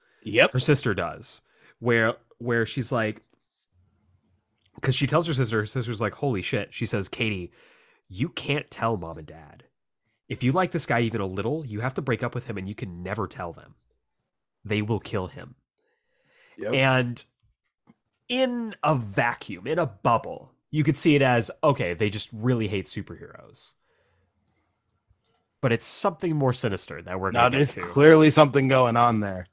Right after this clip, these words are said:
Speaker 2: Yeah. So Miles and Norman are on the,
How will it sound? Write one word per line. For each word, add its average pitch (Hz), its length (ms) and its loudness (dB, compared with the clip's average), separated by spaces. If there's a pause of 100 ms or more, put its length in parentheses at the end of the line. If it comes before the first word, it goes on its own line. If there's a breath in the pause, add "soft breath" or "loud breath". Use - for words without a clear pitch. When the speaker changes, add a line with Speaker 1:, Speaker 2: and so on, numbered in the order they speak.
(100)
Speaker 2:
Yeah. 92 240 -4 (600 soft breath)
So 131 680 4 (640)
Miles 156 560 4 (140)
and 117 220 0
Norman 110 320 0
are 98 180 -2
on 113 240 -4
the, 107 420 -2